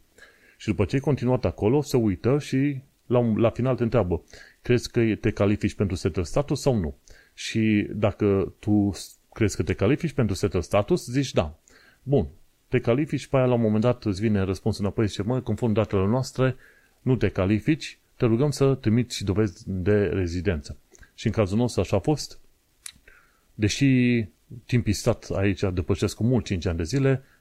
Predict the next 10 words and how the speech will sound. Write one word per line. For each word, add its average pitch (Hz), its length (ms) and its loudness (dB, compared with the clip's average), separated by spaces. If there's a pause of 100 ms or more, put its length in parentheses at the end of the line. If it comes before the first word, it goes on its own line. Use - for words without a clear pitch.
(120)
a 107 120 -6
trebuit 107 280 -2
să 101 100 -2
trimitem 104 380 0
dovezi 87 280 0
de 95 80 0
rezidență, 87 520 -2
gen 90 160 -4
council 87 400 -4
tax. - 440 -8